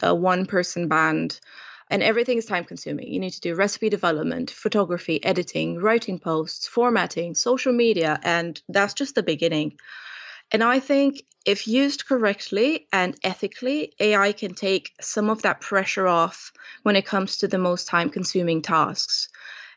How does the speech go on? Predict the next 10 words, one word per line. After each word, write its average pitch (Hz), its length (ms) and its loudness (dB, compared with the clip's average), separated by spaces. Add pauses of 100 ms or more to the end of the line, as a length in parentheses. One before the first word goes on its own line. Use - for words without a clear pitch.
And 202 440 0
in 214 260 -2
the 208 80 -2
case 220 420 0
of 202 140 -6
food 294 340 -2
blogging, 175 540 0 (100)
a 202 120 0
lot 208 220 2
of 208 220 0